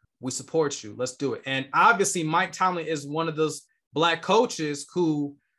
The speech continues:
for some reason, is on a hot seat, according to the league or c-, according to the media, because, because for some reason, he hasn't won a champions-, championship since over a decade. For, listen,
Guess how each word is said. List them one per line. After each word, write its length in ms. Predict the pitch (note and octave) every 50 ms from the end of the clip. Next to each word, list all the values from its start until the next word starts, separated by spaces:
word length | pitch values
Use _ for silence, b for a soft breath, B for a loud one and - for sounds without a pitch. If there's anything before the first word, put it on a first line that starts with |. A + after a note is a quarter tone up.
| _ _ -
for 60 | F3+ E3+
some 340 | E3 - - A3+ A#3+ A3
reason, 260 | G#3+ A#3 A3 E3 F3+ F3+
is 180 | E3 E3 D#3 E3+
on 120 | F3 F3
a 60 | D#3
hot 340 | C#3 - - G3+ F3 E3+ G3
seat, 440 | - - - - D#3 D3 D3 C#3+ -
according 380 | C#3 C3+ - - F#3+ F3 E3+ E3
to 100 | E3 D#3+
the 60 | D3
league 360 | C3+ C#3+ E3 F#3+ G3 F#3+ F#3 -
or 200 | D#3 D3 C#3+ C#3+
c-, 100 | - D#3 D3 - -
according 300 | D#3+ - - G3 F3+ F3
to 100 | D#3+ E3
the 80 | D3+
media, 460 | C3+ C3+ D3 F3+ A#3 G3 F#3+ E3+ D#3 C#3
because, 760 | C#3 C#3+ C#3+ - - E3 E3 D#3+ D#3 D3+ D3 C#3+ C#3+ - - _ _ _ _ _ _ _ _ _ -
because 320 | C#3+ C#3+ C#3+ F#3 F3+ D#3 B2
for 80 | D3
some 260 | C#3+ - G#3 G3 F#3
reason, 280 | F3+ F#3 F#3 D#3 D#3 D3
he 100 | C#3+ G3
hasn't 220 | F#3 E3+ D#3+ D#3+
won 100 | D#3+ D#3
a 40 | C#3
champions-, 720 | C3 - F3 E3+ D#3+ D#3 - C#3 C#3 C3 B2+ - - - _ -
championship 540 | - G#3 G#3 F#3 D#3 D#3+ D3 - - D3 C3+
since 220 | - D3 C3+ - - D3
over 180 | D3+ C3 C3+
a 100 | C3 B2
decade. 360 | B2 C#3 C3 - B2+ A2+ A2 -
For, 160 | - C3+ - b b b b b
listen, 240 | G3+ F3+ D3 C3+